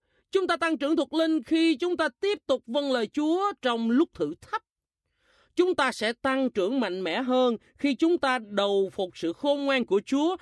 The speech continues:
mỗi khi người ta phỉ báng chúng ta, nói xấu chúng ta, ngược đãi chúng ta hay cố tình làm hại chúng ta. Hay khi chúng ta vừa mất việc làm,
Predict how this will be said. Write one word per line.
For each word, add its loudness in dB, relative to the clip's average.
mỗi 0
khi 0
người 2
ta -2
phỉ -2
báng -2
chúng -2
ta, -2
nói 2
xấu 0
chúng 0
ta, 0
ngược 2
đãi 0
chúng 2
ta 2
hay -2
cố 0
tình -2
làm -4
hại -8
chúng -10
ta. -4
Hay 0
khi 0
chúng -2
ta 0
vừa 4
mất 2
việc -2
làm, -2